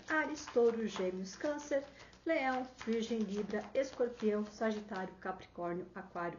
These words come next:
e Peixes. Lembrando, meus amores, adapte a tiragem à sua realidade. Não esqueça de ouvir a sua lua, seu, sua, seu, seu ascendente, sua Vênus,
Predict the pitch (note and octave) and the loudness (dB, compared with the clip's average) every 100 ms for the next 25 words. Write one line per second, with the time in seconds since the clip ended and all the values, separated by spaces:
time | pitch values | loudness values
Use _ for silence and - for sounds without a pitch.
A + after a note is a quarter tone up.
0 | G3 - - - A#3 A3 - - - - | -8 -10 -2 8 8 8 4 -8 -12 -14
1 | - - - - C4+ C#4 C4+ C4+ B3+ B3+ | -16 -18 -12 -2 2 4 4 4 4 4
2 | A#3+ A3+ G3+ G3+ G3 G#3 G#3 - - G#3 | 2 0 2 0 2 0 0 -2 0 0
3 | G#3 G#3+ G3+ G3 G3 G3 F#3+ G3 F#3+ F#3 | 0 0 0 0 -2 -4 -4 -2 0 2
4 | F#3 F#3 F#3+ G3+ A3 - - - B3 C#4+ | 2 2 0 0 -6 -10 -18 -4 0 2
5 | D#4 D#4 - C#4+ C#4 A#3 G#3 A3+ G#3 G3+ | 2 0 0 0 0 0 2 2 2 0
6 | G3 - B3 A#3+ A#3 A#3+ A3+ A3 G#3 G#3 | 0 0 2 4 4 6 4 2 -2 -4
7 | - G3 - - - F#3 F3+ G3 F3+ E3+ | -4 -4 -4 -8 -4 -4 -4 -2 0 2
8 | E3 D#3+ - - - - - - G3+ G#3 | 0 -2 -10 -20 -20 -20 -18 -4 -2 2
9 | B3 A3+ A#3 A#3 A3+ - - - A#3 A3+ | 4 4 2 0 -2 -6 -10 2 4 4
10 | G#3 G#3 G#3+ A3+ A3 | 4 4 2 0 -4